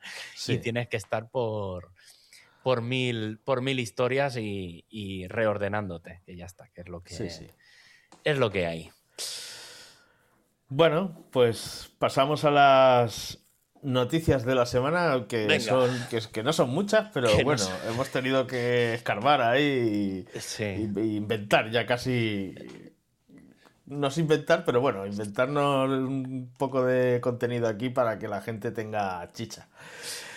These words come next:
Speaker 2: Venga,
Speaker 1: Una de las
Speaker 2: cuenta.
Speaker 1: noticias más principales
Speaker 2: A ver.
Speaker 1: que podemos destacar es que ya tenemos disponible en WordCamp Europe el programa de todo lo que estamos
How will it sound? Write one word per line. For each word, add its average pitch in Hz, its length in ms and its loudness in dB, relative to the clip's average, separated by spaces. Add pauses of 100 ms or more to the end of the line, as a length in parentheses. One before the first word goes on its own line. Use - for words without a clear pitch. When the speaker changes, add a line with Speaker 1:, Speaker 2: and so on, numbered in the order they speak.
(1120)
Speaker 2:
Venga, 190 240 4
Speaker 1:
Una 190 120 8
de 185 80 6
las 175 120 6
Speaker 2:
cuenta. 175 120 4
Speaker 1:
noticias 156 300 4
más 131 140 2
principales 131 420 0
Speaker 2:
A 123 160 6
ver. 120 60 -4
Speaker 1:
que 123 140 2
podemos 120 340 2
destacar 117 400 0
es 165 80 -8
que 151 80 2
ya 131 140 4
tenemos 123 300 0
disponible 120 640 0
en 110 120 -4
WordCamp 107 380 -2
Europe 156 360 2
el 113 100 2
programa 123 460 2
de 127 100 2
todo 131 280 0
lo 127 120 2
que 120 80 -2
estamos 117 800 -2